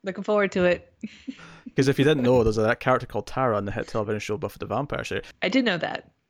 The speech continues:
Speaker 1: I
Speaker 2: Yeah.
Speaker 1: remember that part.
Speaker 2: So, uh, that has been us. That has been the Atomic Cinema Experiment, episode four. Thank you very much once again for watching or listening. We always appreciate it.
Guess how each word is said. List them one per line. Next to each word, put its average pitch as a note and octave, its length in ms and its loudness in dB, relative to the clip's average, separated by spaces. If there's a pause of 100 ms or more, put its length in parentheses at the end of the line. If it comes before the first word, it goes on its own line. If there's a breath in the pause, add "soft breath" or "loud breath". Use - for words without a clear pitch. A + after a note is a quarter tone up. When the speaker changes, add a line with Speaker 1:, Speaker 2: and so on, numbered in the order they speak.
(120)
Speaker 1:
I - 40 -4
Speaker 2:
Yeah. B2+ 100 0
Speaker 1:
remember F#3 260 -4
that - 180 -6
part. - 240 -10 (760 loud breath)
Speaker 2:
So, C#3+ 420 4 (220 loud breath)
uh, C#3+ 300 4
that E3+ 100 2
has D#3 120 0
been D#3+ 120 -2
us. E3+ 160 2
That D#3 140 4
has C3+ 240 -4
been C3 300 -2
the B2 320 0
Atomic D3+ 380 -2
Cinema D3 160 0
Experiment, F3+ 460 2
episode D#3 260 0
four. G#3 280 4
Thank F3 200 -2
you D3+ 40 -8
very E3 140 4
much E3+ 180 -2
once E3 140 -4
again D#3+ 160 2
for D3+ 140 -2
watching C#3 440 0
or C3 80 2
listening. B2+ 440 0
We B2 100 2
always A#2+ 220 6
appreciate A2+ 560 -4
it. A#2 120 -2